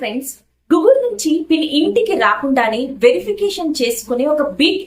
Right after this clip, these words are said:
అప్‌డేట్ అయితే YouTube మనకి అందుబాటులోకి తెచ్చింది. YouTube లో ఇప్పటి వరకు Google AdSense ఐడెంటిటీ వెరిఫికేషన్ అవ్వాలి అంటే Google AdSense పిన్ కి అప్లై చేస్తే పిన్ ఇంటికి వస్తుందో రాదో అని చెప్పేసి టెన్షన్ తో ఎదురు చూసాం.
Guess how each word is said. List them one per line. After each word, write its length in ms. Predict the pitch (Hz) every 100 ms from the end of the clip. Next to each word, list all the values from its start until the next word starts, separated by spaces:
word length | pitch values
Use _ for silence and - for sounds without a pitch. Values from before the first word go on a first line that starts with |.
| 320
అప్‌డేట్ 360 | 302 208 294 294
అయితే 260 | 214 214 247 262
YouTube 260 | 240 254 269
మనకి 280 | 214 190 302 330
అందుబాటులోకి 600 | 220 214 202 196 202 320
తెచ్చింది. 380 | 240 - 196 185 - _ _ - - - 285
YouTube 340 | 381 523 554 277
లో 80 | 330 277
ఇప్పటి 260 | 330 370 339
వరకు 320 | 247 220 202 - - - - -
Google 280 | 359 381 587 - 247
AdSense 360 | - - 466 - - 247
ఐడెంటిటీ 360 | 254 370 403 381 254
వెరిఫికేషన్ 540 | 254 208 349 339 302 214
అవ్వాలి 380 | 202 233 240 220
అంటే 220 | 202 220 185 - 233
Google 220 | 262 330 240
AdSense 320 | 254 285 320 -
పిన్ 160 | 277 269
కి 60 | 277 -
అప్లై 200 | 233 247
చేస్తే 540 | 254 208 - 196 -
పిన్ 140 | 415 403 392
ఇంటికి 320 | 466 508 415 277
వస్తుందో 360 | 277 320 294 302 247
రాదో 220 | 226 240
అని 160 | 220 208
చెప్పేసి 480 | 220 220 220 339 523 - - 294
టెన్షన్ 500 | 277 - - 359 294
తో 100 | 330
ఎదురు 240 | 214 240 214
చూసాం. 260 | 180 180